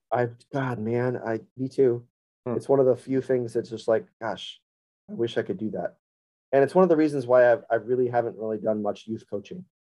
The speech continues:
Speaker 1: How can you do youth coaching if you can't do the whistle with
Speaker 2: No,
Speaker 1: your
Speaker 2: that's
Speaker 1: fingers
Speaker 2: it.
Speaker 1: in your mouth?
Speaker 2: You're out.
Speaker 1: Um, so,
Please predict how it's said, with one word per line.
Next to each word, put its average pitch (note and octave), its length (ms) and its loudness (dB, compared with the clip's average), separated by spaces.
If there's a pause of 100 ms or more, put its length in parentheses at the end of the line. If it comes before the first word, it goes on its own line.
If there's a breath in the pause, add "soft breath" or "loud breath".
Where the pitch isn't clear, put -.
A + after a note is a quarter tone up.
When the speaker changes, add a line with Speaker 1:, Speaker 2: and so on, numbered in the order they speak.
(100)
Speaker 1:
How B2+ 120 4
can C#3 180 -2
you B2+ 220 0
do A#2+ 300 -6
youth A#2 220 -8
coaching A#2 360 0
if G2 120 -10
you G#2+ 200 -8
can't A2 220 -8
do G#2+ 120 -8
the G2+ 80 -8
whistle F#2+ 320 -14 (240)
with G2+ 80 -14
Speaker 2:
No, A2 140 6
Speaker 1:
your G2 100 -8
Speaker 2:
that's G2+ 200 0
Speaker 1:
fingers C3+ 160 0
Speaker 2:
it. - 40 -
Speaker 1:
in - 60 -14
your - 60 -18
mouth? - 160 -18 (300)
Speaker 2:
You're G#2 140 2
out. F#2 220 0 (1900)
Speaker 1:
Um, C#3+ 400 -2 (1500)
so, E3 260 8